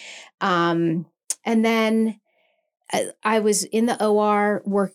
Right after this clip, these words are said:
you know, working as a C R N A, teaching yoga, and the pandemic hit. And then I started, like, getting more curious about moving Pause to Remember online. I had a friend who was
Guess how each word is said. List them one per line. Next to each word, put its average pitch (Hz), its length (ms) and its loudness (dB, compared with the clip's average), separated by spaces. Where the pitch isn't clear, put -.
you 208 100 0
know, 156 320 0
working 196 300 -2
as 185 120 -2
a 190 60 -2
C 196 180 -2
R 185 140 0
N 180 80 0
A, 165 480 2
teaching 190 640 -2
yoga, 170 640 0
and 170 720 2
the 175 60 -6
pandemic 202 520 0
hit. - 500 -2
And 180 160 -2
then 165 120 2
I 165 80 2
started, 175 400 0
like, 156 260 0
getting 170 500 0
more 170 300 0
curious 170 460 -2
about 160 220 -4
moving 170 340 0
Pause 160 300 -4
to 170 80 -4
Remember 160 440 0
online. 160 400 -2
I 160 40 -4
had 156 120 -6
a 151 60 -4
friend 160 400 -2
who 156 180 -2
was 160 280 0